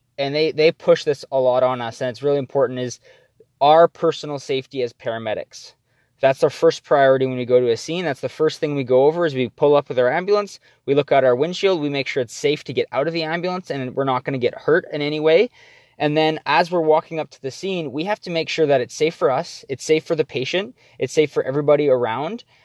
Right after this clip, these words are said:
Um, and also, like, what do we need? Do we need backup? Do we need more stuff from the ambulance? So what's going on?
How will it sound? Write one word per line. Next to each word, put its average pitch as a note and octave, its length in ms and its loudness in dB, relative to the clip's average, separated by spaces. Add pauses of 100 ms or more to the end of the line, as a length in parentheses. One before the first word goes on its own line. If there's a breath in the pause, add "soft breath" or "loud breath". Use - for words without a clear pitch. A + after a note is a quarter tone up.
(120 soft breath)
Um, C#3+ 360 -2
and D#3+ 160 0
also, F3+ 280 2
like, D#3 180 4
what E3 300 0
do F#3 80 -6
we F3+ 120 -4
need? F3 260 -8
Do G#2 60 -16
we C3+ 80 -8
need C#3 200 -10
backup? D3 440 -6
Do C3+ 120 -10
we C#3 100 -6
need C#3+ 340 -10
more D3 200 -6
stuff D3 240 -6
from D3+ 160 -10
the C3+ 100 -10
ambulance? D3+ 540 -8
So C#3 160 -4
what's D3 260 -2
going D#3 360 2
on? D#3 280 -4